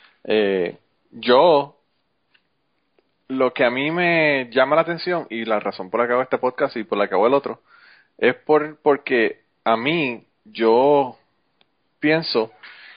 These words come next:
que una cosa que se ha perdido con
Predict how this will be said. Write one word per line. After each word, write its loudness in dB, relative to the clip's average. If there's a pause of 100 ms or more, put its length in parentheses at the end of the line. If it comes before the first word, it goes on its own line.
que 0
una 2
cosa 0
que -2
se 0
ha 2
perdido -2 (840)
con -6